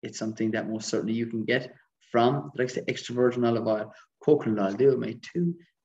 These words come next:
favorite types of healthy fats to add to your diet. Healthy fats do contain, I said,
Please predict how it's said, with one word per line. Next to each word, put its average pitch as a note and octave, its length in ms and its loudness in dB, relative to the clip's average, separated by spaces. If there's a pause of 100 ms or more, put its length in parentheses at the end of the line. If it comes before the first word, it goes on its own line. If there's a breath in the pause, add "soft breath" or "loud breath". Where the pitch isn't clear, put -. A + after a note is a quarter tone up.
favorite G#2 440 -6 (560)
types A2+ 400 0 (280)
of A2 360 0 (580)
healthy - 260 -6
fats - 260 -4
to - 100 -6
add G#2+ 120 -2
to - 60 -6
your - 60 -4
diet. F#2+ 240 -2 (300 loud breath)
Healthy - 220 -2
fats C3+ 260 -2
do B2+ 240 0
contain, A#2 340 0
I A2+ 40 0
said, A2+ 300 -4